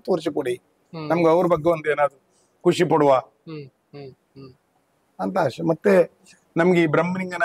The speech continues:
Speaker 1: ಕ್ಷೇತ್ರದಲ್ಲಿ
Speaker 2: ಹ್ಮ್.
Speaker 1: ವ್ರತ ನಿಯಮ ಮಾಡಿದಾಗ ಬೇರೆ ಎಲ್ಲ ಮಾಡ್ಲಿಕ್ಕೆ ಆಗುದಿಲ್ಲ.
Speaker 2: ಹ್ಮ್. ಹ್ಮ್.
Speaker 1: ಅವನ್ನ ಬೆಳಿಗ್ಗೆ ನಾಲ್ಕು ಗಂಟೆ ಸ್ನಾನ ಮಾಡಿ
Speaker 2: ಹ್ಮ್.
Speaker 1: ಅವನೊಂದು ನಿಂತ್ಕೊಂಡು ಅವನ ಎದುರು ಹೋಗಿ ಕೈ ಮುಕ್ಕೊಂಡು ನಿಂತ್ಕೊಂಡ್ರೆ
Speaker 2: ಹ್ಮ್.
Speaker 1: ಮನ್ಸಿಗೆ ಒಂದು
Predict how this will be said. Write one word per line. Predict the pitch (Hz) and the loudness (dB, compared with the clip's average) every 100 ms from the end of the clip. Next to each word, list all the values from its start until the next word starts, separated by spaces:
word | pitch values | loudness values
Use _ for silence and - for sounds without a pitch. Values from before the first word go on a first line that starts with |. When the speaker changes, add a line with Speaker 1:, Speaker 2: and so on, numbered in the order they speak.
| 170 160 | 0 0
Speaker 1:
ಕ್ಷೇತ್ರದಲ್ಲಿ | 156 - 160 151 151 147 139 139 135 | -2 -2 -2 -2 -2 0 0 0 -4
Speaker 2:
ಹ್ಮ್. | - _ - | -10 _ -4
Speaker 1:
ವ್ರತ | 143 156 | -2 2
ನಿಯಮ | 156 147 143 | 2 2 2
ಮಾಡಿದಾಗ | 135 131 131 127 | 2 0 0 -2
ಬೇರೆ | 117 123 | 0 2
ಎಲ್ಲ | 120 120 | 2 0
ಮಾಡ್ಲಿಕ್ಕೆ | 113 107 110 110 | -10 -18 -20 -18
ಆಗುದಿಲ್ಲ. | 101 98 _ _ - 147 | -18 _ _ _ -18 -16
Speaker 2:
ಹ್ಮ್. | 135 | -16
ಹ್ಮ್. | 135 _ _ 143 135 | -20 _ _ -16 -6
Speaker 1:
ಅವನ್ನ | 123 127 117 | -4 -2 -2
ಬೆಳಿಗ್ಗೆ | 110 117 120 117 | 0 0 2 0
ನಾಲ್ಕು | 117 117 | 0 -4
ಗಂಟೆ | 120 117 117 | -10 -6 -8
ಸ್ನಾನ | 113 - 110 117 | -8 -4 -2 -2
ಮಾಡಿ | 117 113 104 | -4 -8 -12
Speaker 2:
ಹ್ಮ್. | _ _ _ 143 135 - | _ _ _ -18 -6 0
Speaker 1:
ಅವನೊಂದು | 123 123 120 | 2 2 0
ನಿಂತ್ಕೊಂಡು | 117 - 127 120 | -2 -2 0 0
ಅವನ | 117 | 0
ಎದುರು | 117 123 | 0 0
ಹೋಗಿ | 127 113 | -2 -2
ಕೈ | - 120 | -2 -2
ಮುಕ್ಕೊಂಡು | 113 - 117 | -4 -6 -6
ನಿಂತ್ಕೊಂಡ್ರೆ | 107 - 120 156 101 | -6 -6 -4 -4 -8
Speaker 2:
ಹ್ಮ್. | 98 _ - 147 131 - 123 | -14 _ -18 -16 -16 -6 -4
Speaker 1:
ಮನ್ಸಿಗೆ | 120 - 113 | -4 -4 -4
ಒಂದು | 151 | -4